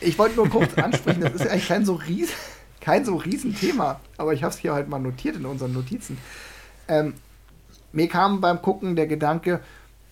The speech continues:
ich find auffällig, dass der Film eigentlich super viel Material und Ansatzpunkte bieten würde, um sowohl ein Prequel zu drehen,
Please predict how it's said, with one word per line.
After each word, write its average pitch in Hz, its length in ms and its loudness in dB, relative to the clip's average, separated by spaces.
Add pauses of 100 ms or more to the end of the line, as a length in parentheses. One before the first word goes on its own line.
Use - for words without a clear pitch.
(320)
ich 135 160 -6
find 202 220 0
auffällig, 170 500 2
dass 147 240 -2
der 147 140 0
Film 160 500 -2 (720)
eigentlich 165 600 0
super 175 640 2
viel 175 460 0
Material 151 760 0
und 135 120 -4
Ansatzpunkte 147 800 -6
bieten 131 680 -6
würde, 147 400 -2
um 131 280 -4
sowohl 135 460 0
ein 139 260 -6
Prequel 139 680 -4
zu 127 160 -8
drehen, 127 600 -6